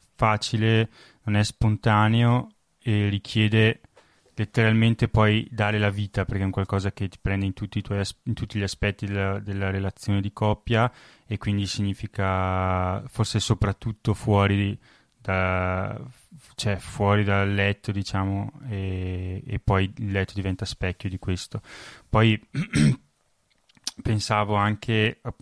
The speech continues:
come tradurre questa cosa del dare la vita legato alla sessualità. Eh, adesso non so come la pensi tu, però per me significa che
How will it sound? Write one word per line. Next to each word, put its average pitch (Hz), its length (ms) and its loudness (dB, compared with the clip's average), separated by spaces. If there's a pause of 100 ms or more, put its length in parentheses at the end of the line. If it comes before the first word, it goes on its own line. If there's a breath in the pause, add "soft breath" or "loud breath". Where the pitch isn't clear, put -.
come 110 240 2
tradurre 110 360 2
questa 117 200 -2
cosa 110 160 0
del 110 100 2
dare 104 220 0
la 107 120 4
vita 104 640 0 (380)
legato 104 440 0
alla 101 100 -2
sessualità. 104 760 0 (1000 soft breath)
Eh, 98 920 -2
adesso 104 220 -8
non 107 80 0
so 113 140 -2
come 110 160 0
la 107 80 2
pensi 107 320 -2
tu, 107 160 -2
però 104 380 0 (120)
per 110 160 0
me 110 320 2
significa 110 640 -2
che - 280 -6